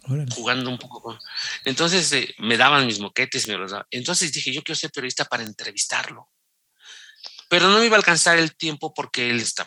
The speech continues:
Speaker 2: ya estaba aventajado. Y resulta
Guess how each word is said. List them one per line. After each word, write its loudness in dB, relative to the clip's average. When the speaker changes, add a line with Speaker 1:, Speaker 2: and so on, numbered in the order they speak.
Speaker 2:
ya -6
estaba -4
aventajado. -8
Y 2
resulta 2